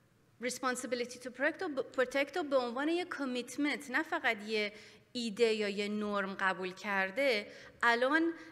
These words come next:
اه، وضع سوریه جلومون هست و به نظر نمیاد که اون آپشن ها، اون، اه،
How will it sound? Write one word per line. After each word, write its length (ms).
اه، 460
وضع 300
سوریه 640
جلومون 520
هست 380
و 260
به 100
نظر 380
نمیاد 500
که 420
اون 160
آپشن 500
ها، 240
اون، 240
اه، 80